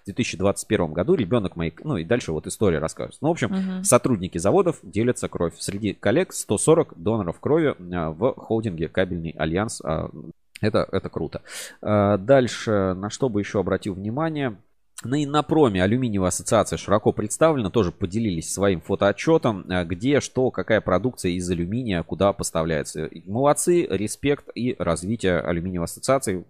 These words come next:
Speaker 1: Как мы видим, алюминчики идут с кабельщиками вот рука об руку, просто всегда друг с другом.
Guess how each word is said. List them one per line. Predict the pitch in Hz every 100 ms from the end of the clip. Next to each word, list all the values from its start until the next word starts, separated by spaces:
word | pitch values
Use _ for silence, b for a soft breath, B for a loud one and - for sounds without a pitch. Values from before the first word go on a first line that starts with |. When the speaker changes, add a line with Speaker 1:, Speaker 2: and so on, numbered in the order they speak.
| _
Speaker 1:
Как | - 120
мы | 113
видим, | 151 123 B B
алюминчики | 110 120 156 156 131 117 110
идут | 101 127 147
с | -
кабельщиками | - 127 117 - 110 101 95
вот | 95 -
рука | 98 101 131
об | 113 131 110
руку, | 92 -
просто | 82 107 120 98 80
всегда | - 85 92 104 B B B
друг | - 101 92
с |
другом. | 95 95 73